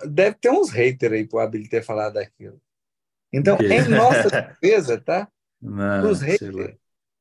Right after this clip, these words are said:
Speaker 1: a gente sabe que o protocolo fala pra de-, desligar o skimmer, tá? Não é não saber que isso,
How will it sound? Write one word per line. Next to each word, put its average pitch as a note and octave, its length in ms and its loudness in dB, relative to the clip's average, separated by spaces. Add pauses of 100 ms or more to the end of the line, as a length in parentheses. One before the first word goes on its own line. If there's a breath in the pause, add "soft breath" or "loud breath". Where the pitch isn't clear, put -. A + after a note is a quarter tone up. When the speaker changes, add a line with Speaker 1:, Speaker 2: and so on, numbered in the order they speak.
Speaker 1:
a C3 60 -4
gente D#3 260 -8
sabe F3+ 500 -2
que C3+ 120 -12
o C3+ 60 -12
protocolo C3 640 0
fala C3 300 -2
pra B2 120 -10
de-, B2 160 -4
desligar A#2 480 0
o A2+ 60 2
skimmer, - 580 -12
tá? D#3 220 0 (580)
Não F#3+ 360 2
é G3 120 2
não A#3+ 220 2
saber F#3+ 560 -2
que G3+ 100 -10
isso, - 360 -10